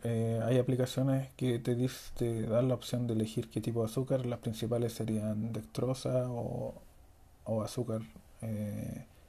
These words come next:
natural, el que compramos en el supermercado. Pero había un sitio que mencioné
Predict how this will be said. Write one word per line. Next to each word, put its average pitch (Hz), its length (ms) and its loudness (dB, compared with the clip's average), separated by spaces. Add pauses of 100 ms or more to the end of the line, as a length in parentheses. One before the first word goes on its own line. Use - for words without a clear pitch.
(680)
natural, 120 800 2
el 127 120 -10
que 117 140 -4
compramos 117 600 -2
en 117 60 -4
el 110 60 -4
supermercado. 123 640 -2 (2000)
Pero 127 180 8
había 139 180 10
un 135 100 6
sitio 127 320 4
que 123 120 2
mencioné 123 600 2